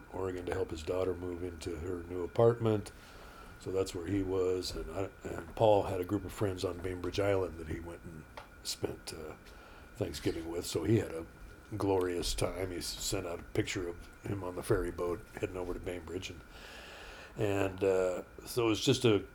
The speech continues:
a great week of communication or, with family. And I ended up, I ended up having two Thanksgiving feasts, one with my son and his mom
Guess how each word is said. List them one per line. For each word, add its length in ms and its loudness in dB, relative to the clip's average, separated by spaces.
a 80 2
great 340 6
week 300 4
of 220 2
communication 760 2
or, 120 -4
with 180 2
family. 560 4
And 140 -4
I 120 2
ended 220 4
up, 120 6
I 120 4
ended 220 4
up 240 -2
having 360 0
two 320 6
Thanksgiving 520 4
feasts, 480 2
one 240 6
with 200 0
my 160 -2
son 440 4
and 100 -2
his 180 0
mom 460 0